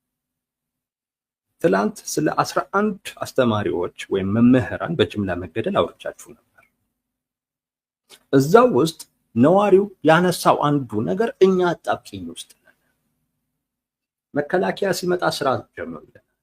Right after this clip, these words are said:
ፋኖቹ ደግሞ ሲመጡ ስራ አቁሙ ይሉናል። እና አጣብቂኝ ውስጥ ነን። ምን ማለት ነው? መምረጥ አልቻልንም። ምን ማለት ነው? ፋኖን ከመከላከያ አብልጠን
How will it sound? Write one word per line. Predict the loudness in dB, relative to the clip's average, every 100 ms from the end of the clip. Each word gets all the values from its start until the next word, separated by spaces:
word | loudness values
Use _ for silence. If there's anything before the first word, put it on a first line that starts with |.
| _ _ _ _ _ _ _ _ _ _
ፋኖቹ | 2 4 4 4
ደግሞ | 2 2 0
ሲመጡ | -2 -2 -2 -4
ስራ | -2 0
አቁሙ | 0 0 2 2
ይሉናል። | 0 -6 _ _ _ _ _ _ _ _ _ _ _ _ _ _
እና | 0 0
አጣብቂኝ | -2 -6 -6 -14
ውስጥ | -14 _
ነን። | _ _ _ _ _ _ _ _ _ _ _ _ _
ምን | 4
ማለት | 4 0 -10
ነው? | _ -20 _ _ _
መምረጥ | 2 4 0
አልቻልንም። | -2 -10 -12 -18 _ _ _ _ _ _ _ _ 6
ምን | 8 8
ማለት | 4 -2 -14
ነው? | -20 -20 _ _ -2
ፋኖን | 0 2 -2 -4
ከመከላከያ | -4 -4 -2 -4 -4 -4 -6
አብልጠን | -6 -4 -4